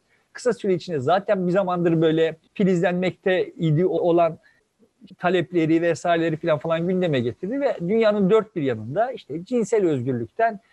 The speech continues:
kadın eşitliğine, birey olma, bireysel özgürlüklerden işte savaş karşıtlığına kadar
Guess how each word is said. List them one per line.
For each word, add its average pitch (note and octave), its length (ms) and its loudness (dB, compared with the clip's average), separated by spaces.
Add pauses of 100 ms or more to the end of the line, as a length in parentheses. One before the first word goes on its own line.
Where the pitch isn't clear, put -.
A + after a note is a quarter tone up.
(200)
kadın A3 260 0
eşitliğine, C#3+ 800 -6 (460)
birey G3+ 260 4
olma, D3 460 0 (240)
bireysel F3 500 2
özgürlüklerden C#3+ 960 0
işte - 420 -8 (360)
savaş G3+ 380 2
karşıtlığına A#2+ 760 -6
kadar F3 440 0